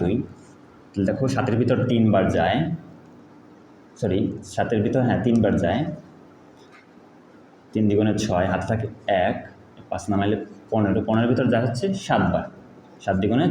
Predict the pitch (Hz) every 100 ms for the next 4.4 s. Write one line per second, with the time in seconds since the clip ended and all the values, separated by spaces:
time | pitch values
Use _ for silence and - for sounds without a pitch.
0 | - 123 90 - - - - - - -
1 | - - 110 101 104 104 - - - 92
2 | - 87 82 - - - 117 127 127 123
3 | 117 151 156 156 185 196 196 - - -
4 | - 101 120